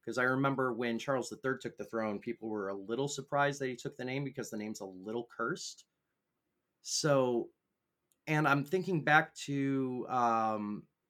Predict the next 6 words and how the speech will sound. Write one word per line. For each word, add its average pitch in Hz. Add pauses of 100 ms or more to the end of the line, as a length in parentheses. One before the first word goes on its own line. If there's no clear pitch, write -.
(420)
watching 123
Outlander, 98
and, 95 (540)
like, 110
that 113
first, -